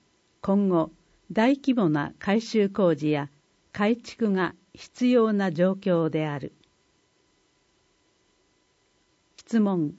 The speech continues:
二。屋内運動場における西部十一市のエアコンの設置状況は。答え。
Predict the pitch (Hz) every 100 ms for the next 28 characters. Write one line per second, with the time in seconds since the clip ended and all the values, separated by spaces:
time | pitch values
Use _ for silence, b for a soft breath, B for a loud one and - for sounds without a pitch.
0 | _ 180 175 - _ _ _ _ _ _
1 | _ _ _ _ _ _ - 190 196 311
2 | 247 170 165 208 226 214 202 180 180 180
3 | 175 165 165 160 151 147 _ _ _ -
4 | - 311 226 147 151 - 170 226 240 220
5 | 196 202 208 165 139 131 - - 190 240
6 | 262 240 220 202 196 185 - _ - 190
7 | 190 - 233 196 151 - 151 135 131 -
8 | _ _ _ _ _ _ _ _ _ _
9 | _ _ _ _ _ _ - 196 190 151